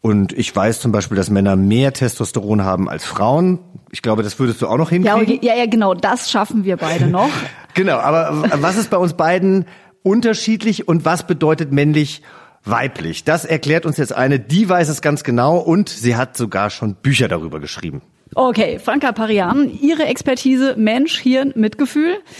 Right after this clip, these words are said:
Speaker 2: Sie hat unter anderem Kognitions- und Neurowissenschaften studiert, oh mein Gott, und hat zum Beispiel das Buch geschrieben, Hormongesteuert ist immerhin selbstbestimmt. Also genau die Frau,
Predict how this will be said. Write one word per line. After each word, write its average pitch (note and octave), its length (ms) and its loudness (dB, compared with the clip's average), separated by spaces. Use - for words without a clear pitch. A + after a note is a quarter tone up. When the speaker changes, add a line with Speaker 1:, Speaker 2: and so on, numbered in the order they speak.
Speaker 2:
Sie A#3+ 160 2
hat B3 140 -2
unter A#3+ 200 0
anderem A3 340 2
Kognitions- A3 1120 0
und B3 240 2
Neurowissenschaften G#3+ 880 0
studiert, G#3+ 380 -4
oh G3 120 -2
mein F#3 260 -4
Gott, B3+ 260 0
und D#4 400 2
hat C#4 100 -4
zum C4+ 120 0
Beispiel B3+ 340 -2
das B3 160 0
Buch B3 220 -6
geschrieben, A#3+ 760 0
Hormongesteuert A3+ 1120 2
ist - 320 -6
immerhin A3 580 2
selbstbestimmt. G3+ 920 -2
Also F#3+ 300 -2
genau F#3+ 260 0
die B3 320 2
Frau, A3 440 0